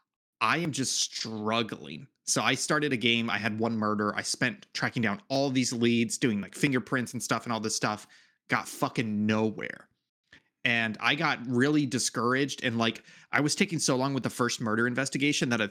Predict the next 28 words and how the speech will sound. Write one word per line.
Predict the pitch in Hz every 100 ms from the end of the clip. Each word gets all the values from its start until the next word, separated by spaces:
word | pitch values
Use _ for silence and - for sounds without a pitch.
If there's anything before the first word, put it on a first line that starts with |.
| -
that, | 120 107
like, | 110 107
the | 104
police | 113 113
scanner | - 123 120
went | 131 131
off | 135 135
and | 110
a |
second | - - - - 127
murder | 127 123 131
happened, | 127 127 131 147 151 151 - - -
and | 120
I | 123
was | 113
still | - 139 135
investigating, | 120 117 117 135 139 147
and | 139
then | 127
a | 110
third | - - 113 123
murder | 135 143 139
happened | 143 147 151 165
and | 135
I | 120
was | 117
still | - 143 135
investigating, | 117 117 - 151 143 147 165